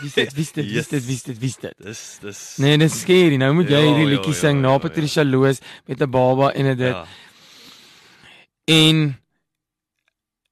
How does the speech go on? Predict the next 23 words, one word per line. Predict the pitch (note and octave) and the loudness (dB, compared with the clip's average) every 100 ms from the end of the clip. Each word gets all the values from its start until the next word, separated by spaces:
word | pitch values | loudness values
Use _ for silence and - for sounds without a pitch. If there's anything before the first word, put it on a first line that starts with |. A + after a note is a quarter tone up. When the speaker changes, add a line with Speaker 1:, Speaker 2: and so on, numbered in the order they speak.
| _ - | _ 2
Speaker 1:
ek | F3 E3 C#3+ | 4 4 4
weet | C#3+ - | 2 0
nie. | - A2+ _ _ D3+ | -8 -14 _ _ -2
Ek | D3 | 0
was | D3+ D3+ | 2 0
letterlik | A#2+ B2 C#3+ C#3 A#2+ A#2 G#2+ - _ _ _ _ _ _ - - _ C#3 | 0 2 2 2 -2 -4 -8 -14 _ _ _ _ _ _ -20 -20 _ -6
die | C3+ | -2
naweek | C#3 B2 B2+ C#3 | 0 2 2 2
daarna | D3+ B2 A#2 | 0 -2 0
het | A2+ - | -2 -4
ek | A2+ | -4
'n | A#2+ | -2
loopbaan | G#2+ G2+ G#2+ G2+ | 0 0 -4 -6
gehad. | - - - _ _ | -12 -20 -20 _ _
Speaker 2:
Goeie | - - B2 G#2 | -20 -14 -12 -8
jong. | F2 | 2
Speaker 1:
Dit | D#3+ D3 | 2 4
was, | F3+ E3+ - - | 4 4 -2 -8
daar | C#3+ C#3 | 0 2
was, | F#3 | 2
dit | D3+ D#3+ | 0 -2
was | F#3+ F3+ | -2 -2
so | - | 0